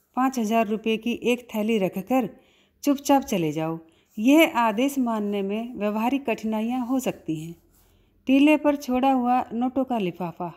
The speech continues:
हवा में उड़ सकता है, चेक जाली हो सकता है। संक्षेप में, जैसे कला, साहित्य, प्रशासन, शिक्षा आदि के क्षेत्रों में, वैसे ही डकैती के क्षेत्र में भी मध्यकालीन पद्धतियों को आधुनिक युग में लागू करने से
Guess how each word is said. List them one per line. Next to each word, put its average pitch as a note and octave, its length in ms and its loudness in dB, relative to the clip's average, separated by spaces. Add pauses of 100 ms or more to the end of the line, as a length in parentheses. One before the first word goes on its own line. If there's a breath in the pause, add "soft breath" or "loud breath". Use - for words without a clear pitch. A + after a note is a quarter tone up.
हवा A3+ 300 0
में B3 160 -2
उड़ B3+ 180 -2
सकता - 360 -6
है, F3 220 -6 (640)
चेक B3 320 0 (280)
जाली A3 300 4
हो C4 120 6
सकता A3+ 340 -6
है। F#3 200 -6 (480)
संक्षेप C#4+ 560 0
में, E3 180 -2 (460)
जैसे A#3 360 2
कला, B3+ 380 2
साहित्य, A#3 680 -4 (380)
प्रशासन, A#3 720 -2
शिक्षा A#3+ 460 -2
आदि G#3+ 280 0
के A#3+ 140 -2
क्षेत्रों F3 460 0
में, D#3+ 180 -2 (560 soft breath)
वैसे A#3 380 4
ही C#4 160 6
डकैती A3+ 460 -2
के C4+ 140 -2
क्षेत्र G3+ 360 -4
में F#3+ 200 2
भी A3 200 -4 (360 soft breath)
मध्यकालीन A#3+ 880 0
पद्धतियों G#3+ 600 -2
को A3+ 220 -4 (200)
आधुनिक B3 480 2
युग G#3 160 0
में A3 180 -2
लागू G3+ 320 0
करने F3+ 420 -2
से A#3+ 260 -6